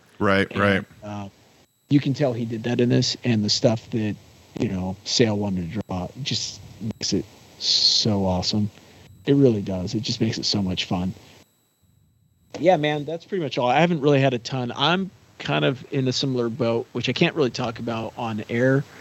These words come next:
Speaker 2: uh, but I can tell you afterwards about, uh, writing, uh, some writing stuff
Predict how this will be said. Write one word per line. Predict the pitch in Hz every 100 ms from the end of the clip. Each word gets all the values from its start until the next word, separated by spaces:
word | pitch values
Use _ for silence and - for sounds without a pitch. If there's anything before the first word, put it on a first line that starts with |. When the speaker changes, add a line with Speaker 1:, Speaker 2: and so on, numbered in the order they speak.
| - - - _ -
Speaker 2:
uh, | 110
but | 117 117
I |
can | 117
tell | - 110
you | 110
afterwards | - 104 117 107 104 101 - -
about, | 127 123 95 92 -
uh, | 101 98 92 131 147 - - _ _ -
writing, | 123 151 180 185 - - - - -
uh, | 107 104 101 110 - 143 - -
some | -
writing | 135 208 143 143
stuff | - 151 151 -